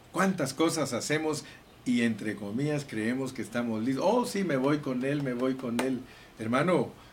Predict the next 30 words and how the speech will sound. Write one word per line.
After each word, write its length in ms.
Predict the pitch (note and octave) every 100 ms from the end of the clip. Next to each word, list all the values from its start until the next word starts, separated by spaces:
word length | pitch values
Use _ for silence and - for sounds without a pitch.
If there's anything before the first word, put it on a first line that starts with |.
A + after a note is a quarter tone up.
| -
el 160 | A#2+ G2
reino 400 | A2+ D3 F3 D#3+
de 140 | B2
Dios 400 | A2+ B2+ D3 D3
es 180 | C3 -
un 140 | C3+
asunto 480 | B2 A2+ C#3 C#3 C3+
de 100 | A2
vida 300 | F#2+ B2 A#2
interna. 580 | G2+ G2 B2+ C3+ B2+ G2 - -
El 160 | A#2+ G#2+
reino 340 | A#2+ C3 C#3+
de 140 | C3+ A2+
Dios 300 | B2+ C#3+ C#3
es 140 | B2+
un 140 | C#3 A#2+
asunto 460 | A2 C3+ C#3 C#3
de 140 | A#2+ G2
gobierno. 720 | G2 G2 A2+ C#3+ C3+ A2+ F#2+ - -
El 160 | A#2 G#2+
reino 360 | C3 C#3 C#3+
de 140 | A#2 A2
Dios 340 | B2 C#3 C#3+
es 160 | B2+ B2+
el 140 | G#2+
Espíritu 500 | G2 - C3 B2+ A2+
Santo 420 | - B2 C3 B2+
dentro 380 | A#2 C3 C3 B2+
de 80 | A2
nosotros. 680 | G2+ G2 D3 D#3 C3 F#2+